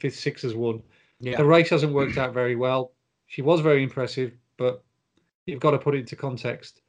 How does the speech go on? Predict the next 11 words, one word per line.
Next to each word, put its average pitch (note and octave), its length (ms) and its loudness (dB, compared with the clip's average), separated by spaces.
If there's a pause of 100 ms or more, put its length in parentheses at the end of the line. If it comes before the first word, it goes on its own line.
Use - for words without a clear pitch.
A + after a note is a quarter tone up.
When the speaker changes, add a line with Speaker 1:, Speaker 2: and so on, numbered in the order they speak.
(400)
Speaker 1:
Uh, B2+ 320 -6
that E3+ 200 4
said, E3+ 220 2
I D#3 60 4
don't D#3+ 260 2
think D#3 160 -4
this D3+ 160 -8
is C3+ 80 -6
a C#3 80 0
Stella C3+ 320 -2
Guineas. E3 480 -2